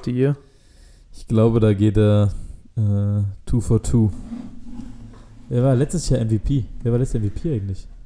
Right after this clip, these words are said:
Speaker 1: Äh, war nicht auch Madre London M V P?
Speaker 2: Stimmt, Madre London war M V P.
Speaker 1: So, war, war
Speaker 2: Ähm,
Speaker 1: auch, glaub ich, M V P und Offensive
Speaker 2: nee, nee,
Speaker 1: Player of the
Speaker 2: Offensive
Speaker 1: Year.
Speaker 2: Player of the Year war Jacob Sullivan.
Speaker 1: Ah, okay, stimmt.
Speaker 2: Von der Frankfurt Galaxy, der Quarterback.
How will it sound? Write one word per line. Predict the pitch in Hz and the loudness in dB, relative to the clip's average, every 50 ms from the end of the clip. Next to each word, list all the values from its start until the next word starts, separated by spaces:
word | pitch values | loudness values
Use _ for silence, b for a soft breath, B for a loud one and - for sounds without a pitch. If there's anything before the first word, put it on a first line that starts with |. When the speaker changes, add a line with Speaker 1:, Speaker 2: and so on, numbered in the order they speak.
| - - - - - - - - - - - - - | -20 -20 -20 -20 -20 -20 -20 -20 -20 -20 -20 -10 -2
Speaker 1:
Äh, | - 135 | 2 4
war | 123 113 110 110 107 104 98 107 | 6 8 8 8 8 8 6 6
nicht | 123 135 - - - | 4 4 2 0 0
auch | 131 139 - - | 0 0 0 2
Madre | 123 110 113 123 117 131 127 | 4 4 4 4 4 4 4
London | 107 107 107 120 139 156 156 | 6 6 4 4 4 2 0
M | 151 147 151 151 | 2 2 2 2
V | 147 151 | 0 0
P? | - - 160 | 0 2 4
Speaker 2:
Stimmt, | 160 165 165 104 | 4 4 4 2
Madre | 104 104 107 101 | -2 -4 -6 -4
London | 101 104 107 113 107 98 | -4 -4 -4 -4 -4 -6
war | 98 | -4
M | 98 95 | -4 -4
V | 92 90 | -4 -2
P. | - - 107 - - - | -2 -2 -2 -4 -4 2
Speaker 1:
So, | 117 113 107 101 | 4 4 6 6
war, | 113 113 113 - - | 6 6 4 4 2
war | - 120 110 | 4 4 6
Speaker 2:
Ähm, | 104 | 4
Speaker 1:
auch, | 101 104 | 4 4
glaub | 104 135 120 113 113 | 4 4 4 4 4
ich, | 120 139 | 2 2
M | 123 127 123 | 2 2 2
V | 123 | 2
P | 117 - 135 131 131 | 2 2 4 4 4
und | - 135 127 120 - | 4 2 2 2 2
Offensive | 117 110 - 120 117 117 113 | 2 2 2 2 2 4 4
Speaker 2:
nee, | 113 | 4
nee, | 110 117 | 4 6
Speaker 1:
Player | 117 117 | 4 4
of | 117 | 4
the | 113 | 2
Speaker 2:
Offensive | 107 113 113 110 | 2 0 0 0
Speaker 1:
Year. | - | 2
Speaker 2:
Player | - 113 110 | 2 2 2
of | 104 - | 2 0
the | - 110 | 0 0
Year | 117 110 101 | 0 2 2
war | 104 101 98 - | 2 2 0 0
Jacob | - 113 - 117 - | -2 -4 -2 -2 -2
Sullivan. | - - 139 131 110 95 92 90 - - - _ _ _ _ - - - - - - _ _ _ | 0 0 0 0 -2 -2 -4 -6 -8 -14 -20 _ _ _ _ -20 -20 -20 -20 -20 -20 _ _ _
Speaker 1:
Ah, | - 127 123 113 110 | 0 2 4 4 4
okay, | 101 - - 120 107 | 4 2 2 0 0
stimmt. | - - 117 107 107 - b b b b b b | 0 0 -2 -2 -4 -6 b b b b b b
Speaker 2:
Von | - 113 107 104 | -6 -4 -2 -2
der | 101 | -2
Frankfurt | - - 110 - - 101 95 | -2 -4 -6 -4 -4 -4 -2
Galaxy, | 110 104 104 101 - - | 0 0 0 -2 -4 -4
der | 101 101 98 | -4 -4 -4
Quarterback. | - - 107 98 101 95 101 104 104 | -4 -4 -2 -2 -2 0 -2 -2 -4